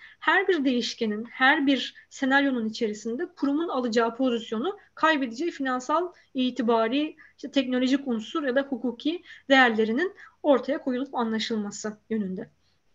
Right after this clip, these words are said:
Bir diğeri, e, cyber, e, sigorta ihtiyacının doğru şekilde anla-, anlaşılabilmesi. Çünkü şirketler genelde, e,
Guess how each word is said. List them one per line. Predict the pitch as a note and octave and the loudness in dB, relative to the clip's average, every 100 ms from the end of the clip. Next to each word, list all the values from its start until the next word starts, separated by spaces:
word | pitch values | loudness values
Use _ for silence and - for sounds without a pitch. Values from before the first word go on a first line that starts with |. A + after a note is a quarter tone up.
| _ - | _ 6
Bir | F#4+ | 8
diğeri, | F#4+ D4 F#4+ G#4+ - - - - _ _ _ - | 10 8 2 -4 -16 -20 -20 -20 _ _ _ 0
e, | C4 B3+ B3 B3+ C#4 B3+ _ | 2 2 -2 -6 -8 -12 _
cyber, | - - E4+ F#4+ F4+ D#4 - - _ _ | -12 0 2 4 2 2 -4 -16 _ _
e, | D#4 D4+ C4 B3+ B3+ B3 B3+ C#4 | -2 2 4 4 0 -4 -6 -8
sigorta | - C#4 A#3+ E4 F#4+ | -4 0 4 4 4
ihtiyacının | D#4+ C4+ C#4+ B3+ A#3+ D#4 E4+ | 0 2 6 8 8 6 6
doğru | C#4 C#4 E4+ | 6 6 4
şekilde | - C#4+ A#3+ E4+ | 0 -4 -4 -2
anla-, | C4+ B3 B3 C#4+ | 0 0 -2 -2
anlaşılabilmesi. | A#3+ A#3 A#3+ A#3 A3 G3+ G3 - G#3 - | -2 -2 -2 -2 0 -4 -6 -8 -12 -12
Çünkü | - D4 D#4 G#4 - | -8 -4 -4 -6 -8
şirketler | - C#4 C4+ C4+ C4+ D#4+ A4 - - C4 | -4 -4 0 -2 0 -2 -2 -8 -12 0
genelde, | C4 C4 C4 C4 D4+ E4+ _ _ _ _ _ - - _ | 2 4 2 2 0 -2 _ _ _ _ _ -20 -20 _
e, | _ | _